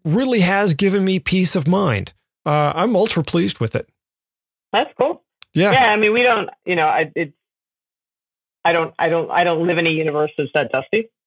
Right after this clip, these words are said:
Speaker 2: you know, so I don't, I don't have, like, unless I'm going to an event, I don't have that, that same need. We have other <laughs> issues here, mud and, and whatever you have, but
Speaker 1: And
Speaker 2: yeah,
Speaker 1: I
Speaker 2: that's
Speaker 1: think it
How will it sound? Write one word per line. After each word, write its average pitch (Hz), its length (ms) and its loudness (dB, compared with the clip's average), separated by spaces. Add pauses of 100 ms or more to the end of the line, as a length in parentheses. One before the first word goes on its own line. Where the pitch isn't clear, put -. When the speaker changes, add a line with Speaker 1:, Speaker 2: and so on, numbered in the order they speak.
(160)
Speaker 2:
you 190 80 2
know, 180 220 2
so 202 100 4
I 170 120 4
don't, 160 280 2
I 151 100 2
don't 147 160 -2
have, 143 320 0
like, 143 200 -2
unless 147 260 -2
I'm 143 140 -2
going 139 240 -2
to 147 80 -4
an 135 60 0
event, 131 300 -2
I 143 120 2
don't 131 220 -2
have 123 340 2
that, 120 320 2 (100)
that 143 240 0
same 139 200 0
need. 131 260 2
We 151 140 2
have 139 220 0 (480)
other 147 240 2
<laughs> - 0 -
issues 160 360 2
here, 196 380 2
mud 147 380 2
and, 147 200 -4
and 143 260 -2
whatever 131 300 0
you 131 140 0
have, 135 220 0
but 135 200 -2 (380)
Speaker 1:
And 190 140 2
Speaker 2:
yeah, 202 60 4
Speaker 1:
I 190 60 4
Speaker 2:
that's 220 120 4
Speaker 1:
think 233 120 2
it 269 60 2